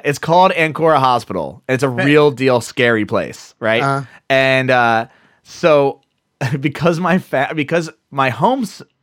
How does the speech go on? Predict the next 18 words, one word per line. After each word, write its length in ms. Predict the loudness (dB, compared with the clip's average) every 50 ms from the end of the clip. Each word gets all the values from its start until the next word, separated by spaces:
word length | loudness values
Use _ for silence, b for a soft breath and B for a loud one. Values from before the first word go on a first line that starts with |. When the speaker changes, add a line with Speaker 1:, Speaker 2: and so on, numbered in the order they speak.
| _ _
Speaker 1:
phone 240 | -2 0 0 2 0
number, 320 | 0 -2 0 0 0 2 0
like, 180 | 0 -2 -4 -8
my, 220 | -6 -6 -6 -6
my 200 | -6 -4 -4 -4
parents 340 | -4 -2 -2 -2 -2 -4 -6
called 280 | -2 2 2 2 2 2
me, 240 | -2 -4 -6 -8 B B B B B B B B 0
I'd 180 | 2 4 6
always 380 | 6 6 6 4 4 2 0 0
have 180 | -2 -2 -2
it 100 | -4 -6
come 200 | -8 -8 -4 -2
up 100 | -2 -2
on 80 | -2 -2
my 100 | -2 -2
phone 220 | 0 -2 -2 -2
as 160 | -2 -6 -6